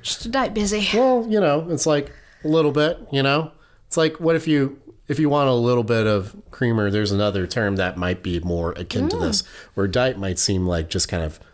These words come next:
Speaker 2: uh,
Speaker 1: Minuscule.
Speaker 2: a, a, a s-, minuscule amount, a minuscule
Speaker 1: It's
Speaker 2: distance.
Speaker 1: basically black coffee.
Speaker 2: Yeah. You might instead want to say a scrid, a little bit. Scrid.
Speaker 1: Scrid?
Speaker 2: Yeah,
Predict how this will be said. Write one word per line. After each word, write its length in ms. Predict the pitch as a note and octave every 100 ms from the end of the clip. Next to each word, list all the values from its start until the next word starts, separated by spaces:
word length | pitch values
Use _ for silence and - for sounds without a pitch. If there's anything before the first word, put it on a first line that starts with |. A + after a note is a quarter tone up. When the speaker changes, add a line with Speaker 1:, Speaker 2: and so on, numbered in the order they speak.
| - - - - -
Speaker 2:
uh, 220 | - A3+
Speaker 1:
Minuscule. 460 | A3 G#3+ - G#2 G2
Speaker 2:
a, 60 | A2
a, 80 | G#2 -
a 40 | A#2
s-, 180 | -
minuscule 520 | A#2 A2+ G#2+ - G#2 F#2
amount, 360 | F#2+ F#2 F2
a 120 | G#2
minuscule 600 | G2 G#2 G#2 F#2+ - G#2
Speaker 1:
It's 120 | F#2+ -
Speaker 2:
distance. 160 | G#3+
Speaker 1:
basically 640 | F#3 B3 A#3+ A#3 G#3+ G#3 G3
black 340 | F#3 E3 A2
coffee. 520 | - D#3 A#2 F#2+ C2 - - G3+
Speaker 2:
Yeah. 120 | G#3+ - - -
You 140 | B2
might 280 | C#3+ D3 C#3 C3 - C3 - -
instead 480 | C#3 - C4 A#3+ D3+
want 180 | B2+ A#2
to 40 |
say 300 | - A#2+ -
a 60 | -
scrid, 680 | - - - C#3 E2 - - _ -
a 60 |
little 280 | A2 B2 G#2
bit. 220 | D#2+ D2 - - - _ _ _
Scrid. 480 | - - D3+ G2+ E2 - _ _ _ _
Speaker 1:
Scrid? 460 | - - - G3+ C4 -
Speaker 2:
Yeah, 200 | G#2+ E2